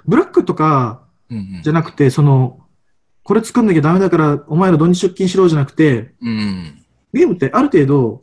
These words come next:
Speaker 1: こういうの作ろうって決まって作るのって意外とできるんですよ。
Speaker 2: うん。
Speaker 1: でも、まあみんなゲーム好きなんで、これこうやった方が絶対面白くなるよねって始まってからが地獄なんですよ。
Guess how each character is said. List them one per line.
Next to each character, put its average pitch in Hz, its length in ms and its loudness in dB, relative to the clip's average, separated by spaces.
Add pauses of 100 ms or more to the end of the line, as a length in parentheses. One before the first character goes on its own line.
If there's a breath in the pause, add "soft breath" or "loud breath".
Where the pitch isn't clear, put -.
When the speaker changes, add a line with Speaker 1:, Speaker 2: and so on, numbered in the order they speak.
(140)
Speaker 1:
こ 240 120 0
う - 20 0
い - 20 -2
う 214 40 0
の 151 80 0
作 - 180 -2
ろ 175 80 4
う 175 120 -4
っ - 120 -20
て 139 120 -4
決 - 160 -6
ま 156 100 0
っ - 60 -12
て 135 80 -12
作 - 200 -4
る 233 80 2
の 151 60 2
っ - 20 -10
て - 80 -4
意 143 60 0
外 185 140 0
と 180 160 0
で 165 140 0
き 180 80 -4
る 196 80 2
ん 139 60 2
で 104 60 -2
す 110 100 -10
よ。 - 160 -16 (380)
Speaker 2:
う 151 60 -6
ん。 92 280 -4 (480)
Speaker 1:
で 190 80 2
も、 139 120 0 (600 loud breath)
ま 170 100 0
あ - 20 2
み 180 120 2
ん 220 40 -2
な 220 80 0
ゲ 196 160 4
ー - 20 2
ム 220 80 -2
好 214 60 -8
き - 180 -10
な 175 80 2
ん 127 80 0
で、 120 340 -2 (280)
こ 214 120 0
れ 202 40 0
こ 214 200 -2
う 240 40 4
や 247 60 0
っ 247 60 -6
た 233 80 -2
方 233 100 4
が 156 80 2
絶 139 160 -6
対 170 100 2
面 180 140 0
白 214 160 0
く 160 80 0
な 160 100 2
る 156 60 4
よ 139 80 2
ね 175 80 2
っ - 20 -4
て - 180 -4
始 165 220 0
ま 226 120 2
っ 233 80 -12
て 226 100 0
か 180 100 -2
ら 151 80 0
が 143 80 0
地 135 140 0
獄 147 160 2
な 131 80 0
ん 113 40 -6
で 110 80 -6
す - 100 -8
よ。 - 60 -4